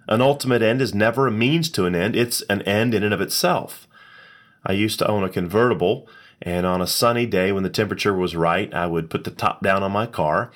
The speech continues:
Uh, I didn't put the top down for any other reason than that I enjoy riding with the top down. It didn't accomplish anything besides making me happy. It was an ultimate end.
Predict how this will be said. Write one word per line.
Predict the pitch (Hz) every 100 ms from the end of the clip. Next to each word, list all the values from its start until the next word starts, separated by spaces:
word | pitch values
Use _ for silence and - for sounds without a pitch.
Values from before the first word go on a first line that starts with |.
| - - - -
Uh, | 78 -
I | 98
didn't | 120 117 92
put | 151 160
the | 127
top | - 139 139
down | 101 104 110
for | 104 -
any | 131 135 160
other | 160 151
reason | 147 135 90 80 92 151 -
than | - 101
that | 107
I | 101 98
enjoy | 90 85 95 104
riding | 101 92 95 95
with | 95
the |
top | 95 110 95 87
down. | 80 64 -
It | 120 98
didn't | 120 117
accomplish | 104 - 139 143 135 120
anything | 123 123 95 98
besides | 98 110 95
making | 85 90 107 - 113
me | 110 101
happy. | 101 92 - -
It | 95 117
was | 101
an | 92 92 -
ultimate | 156 165 - 85 87 - -
end. | 147 135 69 -